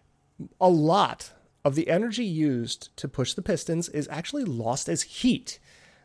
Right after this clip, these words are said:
Uh, human beings are very similar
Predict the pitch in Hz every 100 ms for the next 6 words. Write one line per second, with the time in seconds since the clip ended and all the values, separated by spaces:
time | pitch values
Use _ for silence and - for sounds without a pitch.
0 | _ - - - - 196 233 277 185 277
1 | 254 214 208 - 196 170 196 240 - 226
2 | 202 160 156